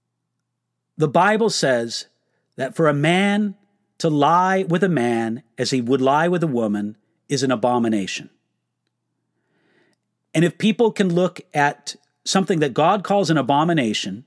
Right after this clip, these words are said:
and say that it's awesome. There's something wrong there. And look, I,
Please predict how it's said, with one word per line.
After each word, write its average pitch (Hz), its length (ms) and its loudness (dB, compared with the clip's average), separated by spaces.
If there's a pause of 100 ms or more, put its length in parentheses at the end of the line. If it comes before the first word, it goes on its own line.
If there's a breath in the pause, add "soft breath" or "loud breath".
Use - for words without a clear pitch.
(1120)
and 151 140 2
say 170 500 0
that 147 180 0
it's 147 200 -2
awesome. 175 500 0 (1160)
There's 135 140 -2
something 147 300 0
wrong 117 200 0
there. - 180 -20 (400 soft breath)
And 175 120 2
look, 147 220 2 (100)
I, 190 140 -4